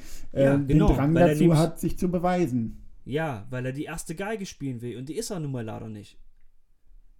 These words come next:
Speaker 1: Ja,
Speaker 2: Er möchte,
Speaker 1: äh,
Speaker 2: er möchte ein Team haben,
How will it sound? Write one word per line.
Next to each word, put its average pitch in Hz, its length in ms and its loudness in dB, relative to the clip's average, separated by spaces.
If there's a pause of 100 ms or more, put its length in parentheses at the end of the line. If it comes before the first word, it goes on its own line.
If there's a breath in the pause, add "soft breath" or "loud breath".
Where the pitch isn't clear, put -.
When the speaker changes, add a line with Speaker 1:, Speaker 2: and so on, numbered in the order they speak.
(260)
Speaker 1:
Ja, 127 520 -2
Speaker 2:
Er 131 80 -6
möchte, 156 380 0
Speaker 1:
äh, - 40 -10
Speaker 2:
er 143 60 -4
möchte 135 360 0
ein 139 180 -4
Team 165 360 -6
haben, 170 400 -6